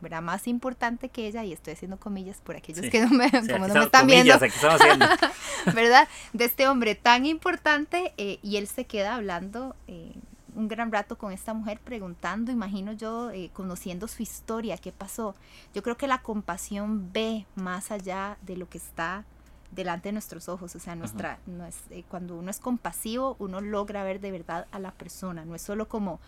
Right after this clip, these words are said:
Speaker 1: uy, esta persona qué problemática que es, o esta persona le está pasando esta situación, qué habrá hecho, en qué habrá pecado, ¿verdad?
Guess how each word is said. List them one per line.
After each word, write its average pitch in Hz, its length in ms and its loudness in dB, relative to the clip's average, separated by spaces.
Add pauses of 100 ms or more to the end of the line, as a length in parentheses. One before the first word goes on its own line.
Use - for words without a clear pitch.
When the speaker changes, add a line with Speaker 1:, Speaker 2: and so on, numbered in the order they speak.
(280)
Speaker 1:
uy, 196 120 -6
esta 185 200 -12
persona 208 340 -8
qué 196 140 -10
problemática 202 640 -8
que 185 120 -12
es, 180 120 -12
o 165 40 -10
esta 214 200 -12
persona 214 420 -8
le 220 60 -6
está 185 180 -10
pasando 208 320 -8
esta 240 200 -10
situación, 214 540 -6
qué - 120 -12
habrá 214 280 0
hecho, 220 240 -4
en 160 80 -12
qué 185 120 -10
habrá 254 200 0
pecado, 220 460 2
¿verdad? 170 300 -6